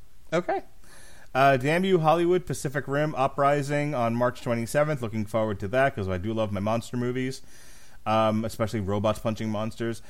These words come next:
And finally, speaking of stoner rock that you know and love, we'll be reviewing the new Sword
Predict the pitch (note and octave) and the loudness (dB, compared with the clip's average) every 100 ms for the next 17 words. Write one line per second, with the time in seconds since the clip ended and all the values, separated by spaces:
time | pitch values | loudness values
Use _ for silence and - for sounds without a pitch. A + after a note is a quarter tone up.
0 | - - C3 C3 F3 F#3+ D3 B2+ - E3 | -14 -6 -4 2 6 6 6 2 2 4
1 | E3+ E3+ D#3 C#3+ B2+ A#2 - F3 E3 C3+ | 4 2 -2 0 0 0 0 2 4 4
2 | A#2 A2+ G#2+ G#2+ A#2+ A2+ A2 G#2+ G#2 G#2+ | 6 6 4 -2 0 2 2 2 4 6
3 | G#2+ G#2 - - - A#2 B2 C#3 C3 A#2+ | 6 2 -6 -14 -10 -2 0 2 2 2
4 | B2+ C3 B2+ A#2 B2 C3+ C3 B2 A2+ - | 4 4 4 4 4 4 4 2 0 -4
5 | - F#3+ E3 G#2+ G2 F#2+ | 2 4 6 6 4 0